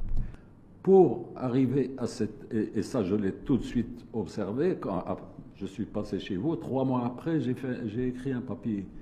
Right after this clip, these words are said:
sur un, sur un, un magazine de La Place où j'ai parlé de victoire à la Pyrrhus. Pourquoi victoire à la Pyrrhus ?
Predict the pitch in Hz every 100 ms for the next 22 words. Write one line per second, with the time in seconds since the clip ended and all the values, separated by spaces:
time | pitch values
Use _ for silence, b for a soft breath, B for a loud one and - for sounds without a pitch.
0 | B B - - 98 95 85 82 - 90
1 | 82 - 98 80 87 80 76 80 78 -
2 | 78 - - - 98 87 90 85 90 85
3 | 87 80 80 80 - 143 190 - - B
4 | B B B B - 127 104 127 117 -
5 | 117 110 139 180 170 110 113 113 95 143
6 | - 147 160 120 107 - 113 85 87 -
7 | - - - - B B B B - 92
8 | - 147 110 117 - 92 92 90 - 98
9 | 120 180 151